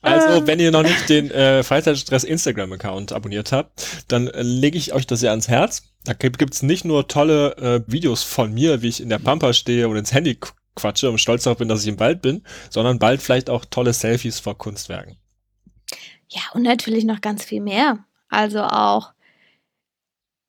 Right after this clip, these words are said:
Speaker 2: tiefe Auseinandersetzungen mit Berliner Orten.
Speaker 1: Ah ja, stimmt. Wenn du jetzt neue Orte entdeckst, dann wirst du die da auch posten, natürlich.
Speaker 2: Mhm.
Speaker 1: Ja. Wow. Ja, ich merk schon, wir, wir, wir, wir werden mit dem Cross-Marketing immer besser.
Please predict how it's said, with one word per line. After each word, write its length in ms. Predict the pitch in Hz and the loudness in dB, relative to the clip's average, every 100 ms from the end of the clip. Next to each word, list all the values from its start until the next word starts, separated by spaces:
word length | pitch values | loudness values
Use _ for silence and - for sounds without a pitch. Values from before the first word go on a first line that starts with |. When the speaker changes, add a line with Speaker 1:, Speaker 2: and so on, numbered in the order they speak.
| _ _ | _ _
Speaker 2:
tiefe 440 | - - 302 302 - | -6 0 2 4 2
Auseinandersetzungen 1120 | 226 254 240 240 262 226 240 247 233 233 226 | 0 -2 -2 0 0 0 -4 -4 -6 -4 -2
mit 140 | 226 220 | -4 -6
Berliner 420 | 220 226 240 214 | -4 -2 -2 0
Orten. 520 | 226 269 220 202 214 _ _ _ _ _ - | 0 -2 -4 -10 -12 _ _ _ _ _ -4
Speaker 1:
Ah 80 | 143 | 2
ja, 140 | 175 | 2
stimmt. 540 | - - 285 107 - - - - _ | 2 0 -2 -2 -10 -18 -20 -20 _
Wenn 120 | 139 | 2
du 60 | 143 | 4
jetzt 180 | 139 - | 2 4
neue 300 | 135 147 131 | 4 4 2
Orte 420 | 165 233 - 101 | 0 2 0 -2
entdeckst, 540 | 95 107 101 - - - | -4 -4 -4 -4 -8 -8
dann 100 | 110 | -4
wirst 160 | 123 | -4
du 40 | 135 | -2
die 100 | 120 | -2
da 140 | 117 | 0
auch 140 | 185 - | -2 -4
posten, 420 | 104 98 - 98 | -6 -6 -8 -12
natürlich. 540 | 95 104 95 95 - - _ _ _ _ - | -14 -14 -14 -14 -16 -20 _ _ _ _ -4
Speaker 2:
Mhm. 160 | 247 | -2
Speaker 1:
Ja. 380 | 214 196 185 185 269 _ _ | 0 -4 -4 -8 -10 _ _
Wow. 420 | 104 98 92 95 - _ _ _ _ | -14 -8 -8 -10 -16 _ _ _ _
Ja, 120 | - 113 | 0 2
ich 100 | 117 | 4
merk 160 | 117 | 2
schon, 120 | 117 110 | 2 -2
wir, 140 | 104 | -4
wir, 120 | 113 110 117 113 | -4 0 2 2
wir, 180 | 113 | 0
wir 120 | 117 110 | 0 2
werden 160 | 123 | 2
mit 120 | 127 | 2
dem 140 | 123 113 | 0 -2
Cross-Marketing 1120 | - 127 - - - _ 127 117 123 120 123 | 0 0 2 -2 -6 _ -4 -4 -2 -4 -4
immer 180 | 113 104 | -4 -6
besser. 460 | - 107 - 104 | -4 -4 -4 -8